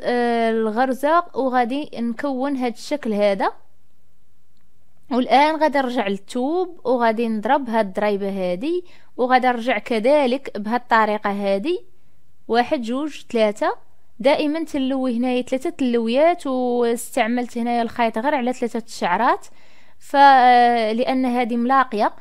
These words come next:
يعني الضرس هو اللي تيبغي يكون على، على، على أربعة شعرات،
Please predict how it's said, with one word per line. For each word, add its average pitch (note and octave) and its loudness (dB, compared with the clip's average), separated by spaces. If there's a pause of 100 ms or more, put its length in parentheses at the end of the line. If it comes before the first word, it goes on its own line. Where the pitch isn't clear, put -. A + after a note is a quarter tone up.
(280)
يعني A3+ -4
الضرس A#3 -2
هو B3 0
اللي C4+ 0
تيبغي G#3+ -2
يكون A3 -2
على، G3 -2
على، G3 0 (600)
على G3 -4
أربعة F#3+ 0
شعرات، G#3 0